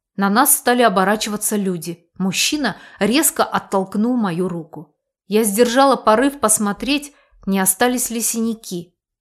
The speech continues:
"Ты или полная дурочка, или слишком умна", наконец произнёс он сквозь зубы.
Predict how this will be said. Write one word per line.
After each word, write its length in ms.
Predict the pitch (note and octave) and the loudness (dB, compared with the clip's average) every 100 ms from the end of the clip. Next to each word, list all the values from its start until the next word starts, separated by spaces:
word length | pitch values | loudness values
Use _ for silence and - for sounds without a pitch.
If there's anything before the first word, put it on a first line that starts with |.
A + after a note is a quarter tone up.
| _ _ _ _ - | _ _ _ _ -4
"Ты 140 | A3+ | 0
или 180 | G#3 G#3 | 2 2
полная 480 | G#3 A3 A3+ A3 G#3 | 6 6 8 4 2
дурочка, 680 | G#3+ E4 D4 - - F3 _ _ _ _ | 2 2 0 -2 -8 -10 _ _ _ _
или 240 | F3+ A3+ | -2 0
слишком 480 | C4+ B3 B3 - C4 | 0 0 0 -2 -2
умна", 720 | B3 C4+ C4 A#3+ F3+ D#3+ - _ _ _ _ _ | 0 0 0 0 0 -4 -10 _ _ _ _ _
наконец 520 | F3+ F3 F#3+ F#3+ F#3 | -4 0 0 2 -2
произнёс 580 | - F#3 F#3 G3 G#3 - | -2 -2 0 0 0 -2
он 180 | G3+ F3+ | -4 -4
сквозь 360 | - F3+ F#3+ | -4 -2 -2
зубы. 540 | F#3 F3+ F3 D#3 D3+ | -2 -4 -4 -6 -12